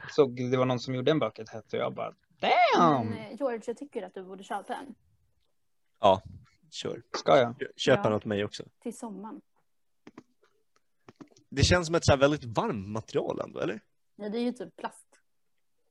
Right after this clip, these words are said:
Speaker 3: Ja, men så här, tänker du ha en tight Ikea-påse runt huvudet, typ?
Speaker 2: Men den är inte så tight, eller?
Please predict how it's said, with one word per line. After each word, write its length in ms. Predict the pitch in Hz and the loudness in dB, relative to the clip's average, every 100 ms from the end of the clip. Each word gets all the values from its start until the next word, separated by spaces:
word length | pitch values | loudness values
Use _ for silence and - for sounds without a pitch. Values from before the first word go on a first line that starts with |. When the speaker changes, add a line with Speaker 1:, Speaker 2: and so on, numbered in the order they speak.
| _ - | _ -4
Speaker 3:
Ja, 100 | 170 | 0
men 120 | 170 | 6
så 80 | 160 | 8
här, 60 | |
tänker 340 | - 175 190 147 | 8 6 6 4
du 40 | |
ha 80 | 135 | 4
en 80 | 120 | 4
tight 500 | - 160 147 - - | 4 4 2 4 6
Ikea-påse 680 | - 131 110 151 170 - | 8 6 4 2 -4 -4
runt 160 | 104 - | -8 -8
huvudet, 240 | - - | -10 -10
typ? 220 | - - - | -20 -20 -16
Speaker 2:
Men 100 | 208 | -10
den 140 | 208 | -8
är 40 | 208 | -6
inte 220 | 208 190 | -8 -10
så 180 | - 208 | -14 -16
tight, 360 | _ - _ | _ -20 _
eller? 180 | 226 220 | -20 -20